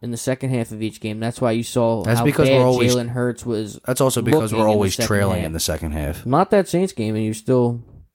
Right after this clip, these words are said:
Speaker 1: throwing, fucking throwing it back, dude.
Speaker 2: Yeah.
Speaker 1: Uh, so
Speaker 2: Yeah.
Speaker 1: I asked you guys to give me two things, two five,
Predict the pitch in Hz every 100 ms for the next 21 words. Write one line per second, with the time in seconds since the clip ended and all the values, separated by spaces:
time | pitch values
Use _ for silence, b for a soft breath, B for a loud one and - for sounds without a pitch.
0 | _ _ - 120 127 101 - 135 120 117
1 | 117 120 127 123 117 123 107 - 101 85
2 | 82 85 87 85 - _ _ _ _ _
3 | _ _ 95 113 110 92 - 104 139 127
4 | 139 147 151 - 143 139 135 127 139 131
5 | - 143 135 127 113 104 - - 156 170
6 | 139 127 123 110